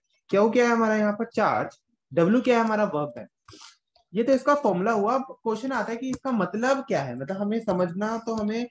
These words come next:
अ, theory से भी तो है ना, हमें formula से तो खाली चीज formula clear हो रहा है, but ultimate what is the meaning of this exactly? तो ध्यान से समझना यार,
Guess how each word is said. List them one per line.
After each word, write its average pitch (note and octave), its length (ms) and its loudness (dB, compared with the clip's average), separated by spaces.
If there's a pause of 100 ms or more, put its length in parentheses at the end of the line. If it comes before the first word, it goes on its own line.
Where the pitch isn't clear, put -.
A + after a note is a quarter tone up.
(320)
अ, D#3 260 4
theory D#3+ 360 0
से G#3+ 120 -2
भी G#3 120 -8
तो G#3 380 -8
है D3+ 120 -2
ना, G#3 300 -4 (160)
हमें - 340 -12
formula C#3 340 -4
से F#3 120 -4
तो G3 120 -4
खाली F#3+ 240 0
चीज G3 280 -2 (320)
formula D3 320 2
clear F3+ 300 4
हो C#3 120 4
रहा D3+ 100 2
है, D#3+ 60 0
but - 240 -8
ultimate F#3+ 360 -6
what F#3 140 -2
is A3+ 80 0
the F3+ 140 2
meaning G3+ 280 0
of B3+ 120 -2
this G3+ 140 0 (200)
exactly? D#3 420 -4 (380)
तो G#3+ 80 2
ध्यान C3+ 240 2
से E3 80 0
समझना C3 340 -2
यार, A#2+ 240 -4